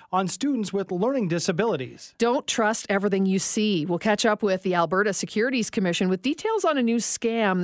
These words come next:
Speaker 2: that's targeting people looking for work and get some advice for the red flags you should be aware of when you're searching for a job online.
Speaker 1: Speaking of jobs, we get details on a new Ipsos poll that shows people across the globe are worried about job security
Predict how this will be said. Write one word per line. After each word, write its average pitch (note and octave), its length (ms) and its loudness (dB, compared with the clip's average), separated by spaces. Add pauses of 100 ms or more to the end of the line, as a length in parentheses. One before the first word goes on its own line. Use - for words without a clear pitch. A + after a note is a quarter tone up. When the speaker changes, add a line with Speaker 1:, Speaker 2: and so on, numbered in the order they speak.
Speaker 2:
that's - 160 -6
targeting D4 540 0
people G3+ 360 -2
looking F3+ 300 -2
for F3+ 220 -2
work C4 420 0 (300)
and - 180 -4
get - 160 -2
some B3 140 0
advice G#3 500 0
for G3 180 0
the F3+ 160 0
red G3 320 0
flags A3+ 520 2
you G3 80 0
should F#3+ 160 -2
be F#3+ 100 0
aware G3+ 340 2
of D#3+ 140 2
when E3+ 140 -2
you're E3 100 0
searching G#3+ 400 -2
for E3+ 140 -2
a D#3 40 0
job E3+ 320 2
online. D3 600 -2
Speaker 1:
Speaking F#3 420 -4
of D#3+ 100 0
jobs, D#3+ 380 -2
we D3+ 80 -4
get C#3+ 160 -4
details D3+ 400 -2
on C#3+ 140 0
a C#3 40 -2
new D3+ 200 -2
Ipsos D#3+ 460 -2
poll D3+ 260 0
that C#3+ 160 -2
shows D#3 240 -2
people A3 260 -4
across F3 360 -2
the D3 80 -4
globe E3 280 -2
are D3 140 0
worried G3 340 -2
about E3 220 0
job F3+ 320 -2
security D3+ 520 -2